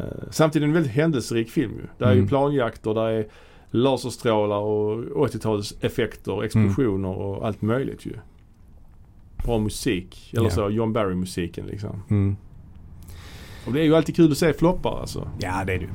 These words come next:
Speaker 1: För
Speaker 2: Det
Speaker 1: de är
Speaker 2: är
Speaker 1: ofta välgjorda
Speaker 2: Ja.
Speaker 1: på många sätt.
Speaker 2: Ja. Ja, och det här var ju en högbudgetfilm som ju inte är, alltså, dåligt gjord rent tekniskt ju.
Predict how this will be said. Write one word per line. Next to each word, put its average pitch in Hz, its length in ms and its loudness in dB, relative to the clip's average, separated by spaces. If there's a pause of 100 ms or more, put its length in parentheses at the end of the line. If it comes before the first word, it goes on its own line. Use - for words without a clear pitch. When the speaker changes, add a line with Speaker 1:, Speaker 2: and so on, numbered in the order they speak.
(100)
Speaker 1:
För 151 100 -4
Speaker 2:
Det 147 60 6
Speaker 1:
de 156 40 4
är 156 40 6
Speaker 2:
är - 40 6
Speaker 1:
ofta 160 180 2
välgjorda 135 520 2
Speaker 2:
Ja. 92 80 4
Speaker 1:
på 143 60 2
många 139 120 2
sätt. - 360 0
Speaker 2:
Ja. 104 320 4 (760)
Ja, 110 260 4
och 113 120 6
det 110 80 4
här 90 180 0
var 101 200 4
ju 98 160 4
en 95 180 2
högbudgetfilm 92 880 2
som 98 360 0
ju 95 180 2
inte 98 240 0
är, 95 320 0 (760)
alltså, 95 260 -4 (560)
dåligt 107 840 2
gjord 107 500 0
rent 92 300 -2
tekniskt - 580 -6
ju. - 80 -12